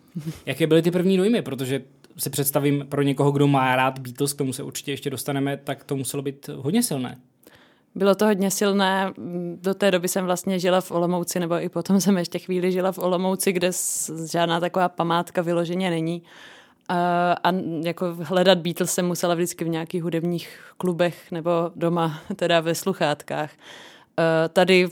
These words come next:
Speaker 1: u Lennonovy zdi předpokládám, že i tehdy někdo hrál na kytaru, protože to tehdy bylo hodně turistické místo,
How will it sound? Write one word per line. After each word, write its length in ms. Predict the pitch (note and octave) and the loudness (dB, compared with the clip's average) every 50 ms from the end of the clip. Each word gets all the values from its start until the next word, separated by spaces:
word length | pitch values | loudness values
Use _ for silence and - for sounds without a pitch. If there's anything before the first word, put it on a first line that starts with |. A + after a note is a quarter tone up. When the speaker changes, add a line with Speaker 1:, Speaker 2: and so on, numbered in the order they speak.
| - _ | -4 _
Speaker 1:
u 80 | - F3+ | -2 0
Lennonovy 460 | F3+ F3+ F3+ F3+ F#3 F3+ F3 F3 F#3 | 2 2 2 2 2 0 0 0 0
zdi 300 | E3+ E3 D#3+ F3+ F3+ F3+ | -2 0 0 0 0 0
předpokládám, 720 | F3+ - - - E3+ - F3 E3 - F3 E3+ E3 E3+ F3 F3 | -2 -4 -8 -10 -10 -8 -6 -2 2 2 4 4 2 0 0
že 100 | E3+ B2+ | -2 -4
i 80 | F3 | -4
tehdy 380 | F3 - F3 D#3+ F3 E3 F3+ F3+ | -4 -2 -2 -2 0 0 0 -2
někdo 280 | F3+ E3+ E3 E3+ F3+ | -2 -2 0 0 0
hrál 340 | F3+ F3+ E3+ D#3+ D#3 E3 E3+ | 0 0 2 2 2 2 2
na 100 | E3+ E3 | 0 -2
kytaru, 420 | E3 - E3 - F3+ F3+ F3+ F3+ E3+ | -4 -6 -4 0 2 2 2 2 0
protože 560 | - E3 D#3+ - E3 D#3+ D#3+ E3 E3 D#3+ D#3+ | -4 -6 -8 -8 -8 -6 -4 -2 -2 -2 -2
to 140 | - F3 E3 | -4 -6 -6
tehdy 260 | - E3+ E3+ E3+ D#3+ | -4 -4 -4 -4 -4
bylo 280 | D#3+ F3+ E3+ E3+ D#3+ | -2 -2 -2 -2 -2
hodně 380 | D3+ D#3 E3 D#3 D3+ F3 F3 E3+ | -4 -4 -4 -4 -2 -2 -4 -4
turistické 600 | E3+ - E3+ E3+ E3 - F3+ F3 - - F#3 F3+ | -4 -4 -6 -6 -6 -6 -8 -8 -6 -4 -4 -2
místo, 460 | F3 E3+ E3+ - - - F3+ F3+ F3+ | -2 -2 -4 -4 -4 -2 0 0 0